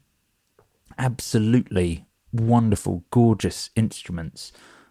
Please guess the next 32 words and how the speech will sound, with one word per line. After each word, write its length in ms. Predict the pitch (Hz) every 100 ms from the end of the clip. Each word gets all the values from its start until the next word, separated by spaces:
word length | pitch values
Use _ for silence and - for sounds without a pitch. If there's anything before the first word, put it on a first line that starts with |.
| _
Um, 560 | 104 95 90 87 87 -
so 180 | - -
yeah, 160 | 117 123
so 240 | - 110
I 60 | 107
think 200 | 156 120
it's, 220 | 107 - -
yeah, 140 | 113
you 160 | 95 92
get, 180 | 110 -
what 80 | 160
do 80 | 202
you 60 | 139
get? 180 | -
You 80 | 104
get 260 | 113 101 -
bass 220 | 143 175
boost 400 | - 135 127 -
and 160 | 107 -
cut, 320 | - 104 -
a 60 |
mid 400 | 117 123 143 127
boost 320 | 110 101 - 95
and 100 | 90
cut, 240 | 95 -
a 40 | 110
mid 320 | 120 123 104
sweep, 840 | - - 127 127 165 220 - - - _ _ _ _ _ _ _
and 160 | 113 117
then 200 | 113 113
a 180 | 117 110
blend, 920 | 101 120 120 147 143 98 90 87